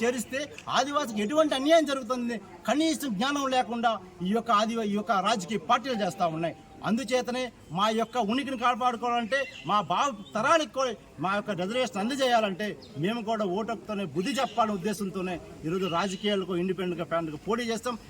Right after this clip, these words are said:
మేము ఓడిపోయినా కూడా హేళన చేసినా కూడా నా యొక్క ఉద్యమాలను ముందుగా తీసుకెళ్తాను తప్ప ఎక్కడ కూడా వెనక్కి తగ్గేది లేదు.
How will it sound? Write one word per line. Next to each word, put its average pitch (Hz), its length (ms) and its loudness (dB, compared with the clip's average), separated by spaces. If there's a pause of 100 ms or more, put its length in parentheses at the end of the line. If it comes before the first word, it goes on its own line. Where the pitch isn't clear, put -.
(120)
మేము 202 240 6
ఓడిపోయినా 254 480 4
కూడా 220 340 2 (340)
హేళన 277 300 4 (100)
చేసినా 285 280 2 (120)
కూడా 277 180 6 (400)
నా 196 60 4 (100)
యొక్క 220 160 0 (120)
ఉద్యమాలను 233 480 2
ముందుగా 254 340 2
తీసుకెళ్తాను 226 500 -2
తప్ప 208 160 -4 (440)
ఎక్కడ 254 240 -2 (120)
కూడా 233 200 2
వెనక్కి 214 340 -2
తగ్గేది 214 420 2
లేదు. 247 200 2